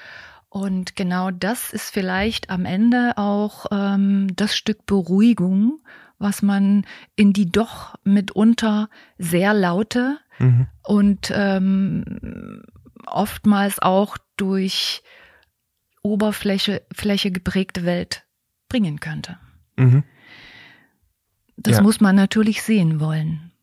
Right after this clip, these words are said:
Speaker 1: und
Speaker 2: Ja, ja.
Speaker 1: den Weg mitgehen wollen.
Speaker 2: Ja,
Speaker 1: Sicher.
Speaker 2: verstehe. Wenn du, ich glaube, was, was mir noch total schwer fällt und ich vermute auch meinen Hörerinnen und Hörern, weil die überwiegend in der Digitalbranche unterwegs sind,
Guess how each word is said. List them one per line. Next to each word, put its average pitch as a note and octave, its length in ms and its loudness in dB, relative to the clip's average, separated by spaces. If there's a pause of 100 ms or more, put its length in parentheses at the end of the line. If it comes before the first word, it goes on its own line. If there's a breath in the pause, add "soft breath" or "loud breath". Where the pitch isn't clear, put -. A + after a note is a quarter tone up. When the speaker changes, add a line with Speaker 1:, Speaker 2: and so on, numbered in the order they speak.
(280)
Speaker 1:
und - 160 0
Speaker 2:
Ja, G#2+ 260 4 (160)
ja. A2+ 100 0
Speaker 1:
den F3+ 180 6
Weg F3+ 200 2
mitgehen E3 460 0
wollen. D#3 340 -6 (200)
Speaker 2:
Ja, A2+ 180 4
Speaker 1:
Sicher. A2+ 180 0
Speaker 2:
verstehe. A2+ 380 -4 (400 loud breath)
Wenn A#2 140 4
du, A#2+ 260 2 (640 loud breath)
ich - 120 -6
glaube, C3 200 2
was, A#2+ 180 0
was A2+ 260 0
mir C#3 480 4 (420)
noch A#2 140 2
total A#2+ 300 2
schwer C3 240 0
fällt E3+ 320 -2
und C#3 260 -4
ich - 100 -8
vermute C3+ 500 0
auch A#2+ 140 0
meinen A#2+ 220 0
Hörerinnen A#2 460 0
und A2 140 0
Hörern, B2+ 460 0
weil A2 420 0 (240)
die - 120 -4
überwiegend A#2+ 480 2
in - 60 -4
der G#2+ 160 2
Digitalbranche G#2 760 0
unterwegs G2+ 500 -2
sind, B2+ 220 0